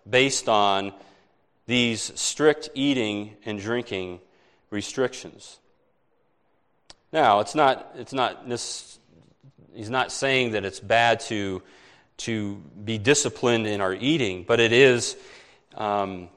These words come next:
essentially an error when a person begins to practice certain things, having,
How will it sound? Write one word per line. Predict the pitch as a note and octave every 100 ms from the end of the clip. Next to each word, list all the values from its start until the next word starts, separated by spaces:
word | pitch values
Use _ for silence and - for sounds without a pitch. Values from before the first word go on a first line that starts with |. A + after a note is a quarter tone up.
| _ -
essentially | - - E3+ D#3+ B2 G#2+
an | G#2 G#2
error | G#2+ D3+ F#3 G#2+ A2 - - - - -
when | B2
a | A#2
person | - D3+ - A#2+
begins | A#2 A2+ C#3 C3+ -
to | - B2+ A#2 G2+ G2 - -
practice | D3 E3 F3 E3 E3+
certain | - - - D3+ A#2
things, | A2 C3+ A2+ A2 A#2
having, | C#3 B2